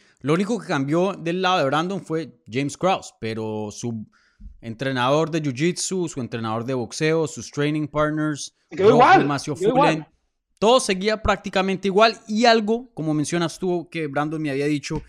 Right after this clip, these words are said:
Speaker 1: ahí reportamos en M M A Junkie, es que cuando pasó esto de James Krause, gracias a Dios para él,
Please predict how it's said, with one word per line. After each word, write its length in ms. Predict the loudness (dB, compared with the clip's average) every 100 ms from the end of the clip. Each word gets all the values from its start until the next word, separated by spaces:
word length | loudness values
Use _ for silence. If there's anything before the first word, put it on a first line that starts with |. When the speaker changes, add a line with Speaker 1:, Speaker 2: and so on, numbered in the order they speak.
| _ _
Speaker 1:
ahí 120 | -6
reportamos 580 | -6 -6 -6 -4 -6 -6
en 80 | -6
M 80 | -4
M 160 | -4
A 60 | -4
Junkie, 340 | -4 -4 -8 -20 _ -12
es 220 | -10 -8
que 420 | -2 -2 -2 _ _ _ _ _ _
cuando 480 | 0 0 0 -4 -4
pasó 380 | -6 -4 -4 -4
esto 240 | -4 -6
de 120 | -6
James 300 | -2 -2 -4 -4
Krause, 480 | 0 2 0 -8 _ _ _ -12
gracias 600 | -4 0 0 0 -6 -2
a 100 | -2
Dios 400 | 2 2 0 -4
para 320 | -4 2 4
él, 360 | 2 0 -8